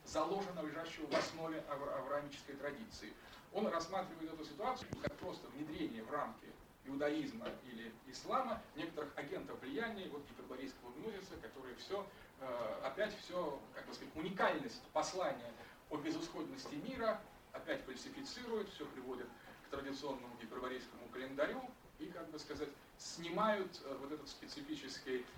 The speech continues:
специфический, о, специфическое бремя трансценденталистской напряженности, которое, м,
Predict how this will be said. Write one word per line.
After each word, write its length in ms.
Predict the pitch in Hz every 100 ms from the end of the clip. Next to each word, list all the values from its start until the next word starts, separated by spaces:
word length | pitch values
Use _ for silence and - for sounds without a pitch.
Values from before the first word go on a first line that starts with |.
| -
специфический, 920 | - - 143 - 196 151 - 151 143 -
о, 280 | 156 147 139 139 - -
специфическое 520 | - 147 190 - 330
бремя 520 | - 214 208 - -
трансценденталистской 720 | - 139 151 143 151 156 - 135
напряженности, 760 | 127 139 139 254 226 - 208 202 - - -
которое, 420 | - 160 175
м, 100 | 165